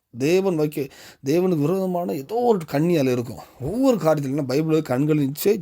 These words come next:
ஜீவனத்தின் பெருமை, மாம்சத்தின் இச்சை. இந்த கண்களின் இச்சை எல்லாமே அநேக பாவங்களுக்கு ஆரம்ப கண்ணா தான் இருக்கும். கண் உ-, உ-, வெளிச்சமா இருந்தால் முழு சரீரம் வெளிச்சமா இருக்கும் வேதத்தின்படி. So அந்த கண்ணை நம்ம பரிசுத்தமா காத்துக்கொள்வோம். கண்ணை,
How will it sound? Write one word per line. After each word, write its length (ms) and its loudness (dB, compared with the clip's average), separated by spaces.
ஜீவனத்தின் 380 2
பெருமை, 400 0
மாம்சத்தின் 320 -4
இச்சை. 300 -8
இந்த 180 -14
கண்களின் 480 4
இச்சை 420 0
எல்லாமே 640 2
அநேக 400 -2
பாவங்களுக்கு 560 -2
ஆரம்ப 420 4
கண்ணா 260 6
தான் 100 6
இருக்கும். 240 -6
கண் 440 2
உ-, 140 -12
உ-, 100 -4
வெளிச்சமா 500 4
இருந்தால் 260 2
முழு 280 4
சரீரம் 380 4
வெளிச்சமா 300 -4
இருக்கும் 200 -6
வேதத்தின்படி. 540 2
So 300 -2
அந்த 140 -14
கண்ணை 320 2
நம்ம 200 2
பரிசுத்தமா 480 -2
காத்துக்கொள்வோம். 640 -6
கண்ணை, 340 2